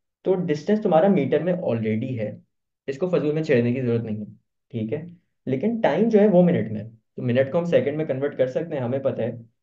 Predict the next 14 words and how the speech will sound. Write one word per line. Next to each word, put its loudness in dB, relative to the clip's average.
कि -2
minute -2
को -4
second 0
में -2
convert -2
कैसे 0
किया 0
जाता -6
है, -20
multiply -4
by -8
sixty -10
करके। -6